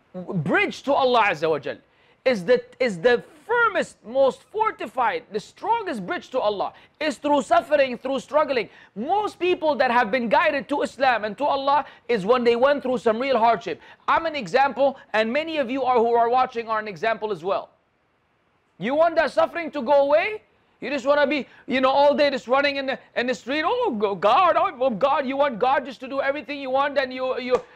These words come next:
"Okay, now I believe in you, God." You want God to appear before you so you can believe in him. You want God to speak to you directly so you can believe in him. You want God to do miracles just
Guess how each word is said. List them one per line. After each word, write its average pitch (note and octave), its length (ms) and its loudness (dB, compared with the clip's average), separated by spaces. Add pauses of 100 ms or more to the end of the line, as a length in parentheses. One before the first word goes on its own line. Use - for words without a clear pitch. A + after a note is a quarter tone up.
(140)
"Okay, C4+ 400 2
now C#4 200 0
I C#4+ 100 2
believe B3+ 320 -4
in B3 180 -8
you, A3+ 140 -6
God." F#3 300 2 (180)
You A#3 140 -2
want C#4 160 2
God C#4 260 0
to C#4 80 -6
appear C#4 340 -6
before C4 380 0
you C#4+ 140 -4
so C4 140 -6
you C4 100 -8
can A#3+ 160 -2
believe A#3+ 280 -2
in F#3+ 80 -4
him. D#3 140 -6 (160)
You G3+ 120 -8
want C4 180 2
God C#4+ 240 2
to D4 80 -10
speak - 400 -12
to C#4 80 -10
you D4 120 -4
directly C#4 360 -2
so A#3 100 -6
you C4 100 -4
can B3 160 -8
believe B3 300 -2
in G3 80 -2
him. D3 100 -8 (200)
You A3+ 100 -6
want C#4 220 0
God C#4+ 240 2
to C#4 100 -6
do C#4 180 -4
miracles C#4+ 520 -2
just C4 280 -8